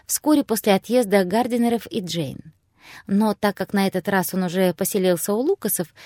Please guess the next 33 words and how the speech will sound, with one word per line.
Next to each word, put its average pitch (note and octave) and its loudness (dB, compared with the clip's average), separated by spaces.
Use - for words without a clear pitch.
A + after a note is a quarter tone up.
его D4 4
приезд C#4 2
не B3+ 4
причинил B3 2
миссис G3+ 0
Беннет C#4 2
больших F#3 0
неудобств. - -8
Бракосочетание G#3+ 2
его G#3 0
теперь G3+ -2
быстро G3 0
приближалось, G3+ 0
и C4 2
хозяйка A3+ 2
Лонгборна A#3+ 2
наконец G#3+ 0
настолько F#3 -2
смирилась, G3 0
что - -2
стала A#3+ 2
относиться F3+ -2
к - -10
этому E3 -2
событию F3 -2
как F3 0
к - -8
неизбежному F#3+ 0
и E3 -4
даже E3+ 0
время D3+ 0
от - -10
времени F#3 0